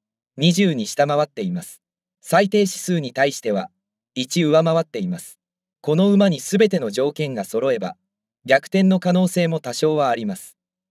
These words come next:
以上より、他馬との力関係からは、他の有力馬にも、逆転の可能性が多少あり、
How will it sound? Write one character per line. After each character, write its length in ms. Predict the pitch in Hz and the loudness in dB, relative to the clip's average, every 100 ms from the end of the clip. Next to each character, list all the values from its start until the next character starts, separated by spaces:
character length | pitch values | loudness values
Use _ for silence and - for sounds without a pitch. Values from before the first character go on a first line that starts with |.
| _ _ _ | _ _ _
以 160 | 165 180 | -2 0
上 200 | 196 135 | 0 0
よ 140 | 101 | -6
り、 140 | 92 _ _ _ _ - | -10 _ _ _ _ 0
他 120 | 196 | 2
馬 120 | 202 | 4
と 100 | 185 | 0
の 120 | 123 | -6
力 320 | 98 - 165 | -6 0 0
関 180 | 170 175 | 2 -2
係 220 | 160 120 | -2 -4
か 100 | 104 | -4
ら 100 | 104 | -4
は、 200 | 98 92 - _ _ _ _ - | -2 -4 -8 _ _ _ _ -2
他 120 | 196 | 2
の 120 | 185 | 2
有 220 | 131 151 | 2 0
力 200 | 175 160 | 0 -2
馬 120 | 135 | -2
に 100 | 113 | -2
も、 200 | 95 90 _ _ _ _ - | -2 -4 _ _ _ _ 0
逆 220 | 131 139 | 2 2
転 200 | - 196 | 2 4
の 160 | 190 185 | 4 2
可 120 | 185 | 2
能 160 | 185 | 2
性 200 | 180 185 | 2 0
が 120 | 175 165 | 0 -2
多 140 | 135 | -6
少 280 | - 160 143 | -4 -2 0
あ 80 | 120 | -2
り、 160 | 101 | -4